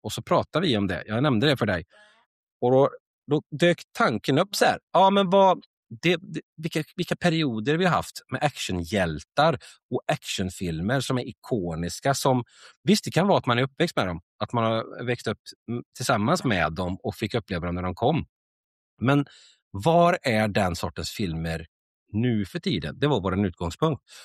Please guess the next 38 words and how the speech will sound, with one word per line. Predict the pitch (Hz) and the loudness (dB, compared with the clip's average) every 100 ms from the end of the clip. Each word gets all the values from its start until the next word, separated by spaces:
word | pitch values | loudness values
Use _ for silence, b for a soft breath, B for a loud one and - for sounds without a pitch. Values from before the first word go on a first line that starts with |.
| B _ | B _
Och | 135 143 135 | 4 6 4
då | 135 | 2
kan | 160 | 0
man | 170 | 2
bli | 131 | 0
så | 101 | 0
här, | 104 | -2
så | - | -2
här, | 120 | 0
"Ja, | 123 147 165 208 _ - | 4 6 4 0 _ -6
vad | 135 135 | -2 0
är | 98 | 0
det | 92 | -2
egentligen | 254 208 - 104 | -2 -4 -2 -4
de | |
senaste | 98 101 80 76 87 | -4 -6 -6 -8 -10
åren | 71 76 | -10 -10
som | - 85 | -12 -10
har | 82 | -6
varit | 90 73 - - | -4 -2 -4 -4
på | - | -2
tapeten | 156 - 104 - - | -2 -2 -4 -4 -10
så | 85 | -8
där?" | 85 73 | -8 -4
För | 123 | -2
jag | |
tycker | 180 - | -2 -2
att | 135 | 0
jag | 135 | 0
går | 147 | 0
mindre | 139 151 165 156 | 2 2 2 0
och | |
mindre | 151 107 92 | 0 0 -2
på | |
bio | 87 87 78 87 | -6 -10 -8 -6
hela | 92 87 | -4 -4
tiden. | - 95 175 208 B B | -4 -2 0 -2 B B
Jag | - | -8